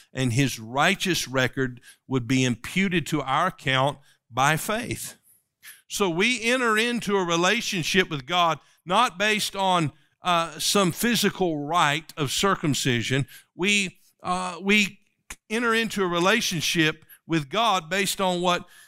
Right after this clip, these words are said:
the Apostle Paul referred to in the book of Romans as the circumcision of the heart.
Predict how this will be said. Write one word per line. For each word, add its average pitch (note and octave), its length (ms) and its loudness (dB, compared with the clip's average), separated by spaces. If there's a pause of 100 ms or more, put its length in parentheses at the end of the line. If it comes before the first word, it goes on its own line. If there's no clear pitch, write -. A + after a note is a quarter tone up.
(100)
the D#3+ 120 0
Apostle F3 420 0
Paul F3+ 260 0
referred D#3+ 380 0
to F3+ 80 2
in F3 80 2
the D#3 60 2
book E3 180 0
of D3+ 80 -2
Romans F#3+ 380 2
as E3+ 240 0
the D#3 120 -4
circumcision F3+ 880 0
of F3 360 0
the E3 100 0
heart. - 580 -8